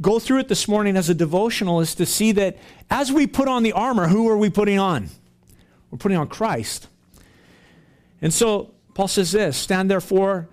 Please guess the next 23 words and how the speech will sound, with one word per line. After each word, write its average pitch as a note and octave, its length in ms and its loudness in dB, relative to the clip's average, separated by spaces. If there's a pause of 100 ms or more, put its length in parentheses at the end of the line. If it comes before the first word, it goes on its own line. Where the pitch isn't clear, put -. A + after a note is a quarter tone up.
(200)
having G3 340 0
fastened F#3+ 720 -2
on F#3 460 0
the E3+ 100 2
belt E3 520 -4
of E3+ 140 -2
truth." E3+ 720 -2 (1700)
John F3+ 160 0
fourteen G3 460 0
six, - 420 -2
Jesus E3+ 380 -2
said, D3 340 -2
"I E3+ 200 -2
am F3+ 280 0
the D#3+ 220 2
way, E3 320 2
the E3+ 340 -2
truth, D#3+ 720 -2
and C#3+ 200 -4
the D3 60 -2
life." D3 520 -4 (1200)
Jesus F3 560 0 (340)
said F#3 500 -2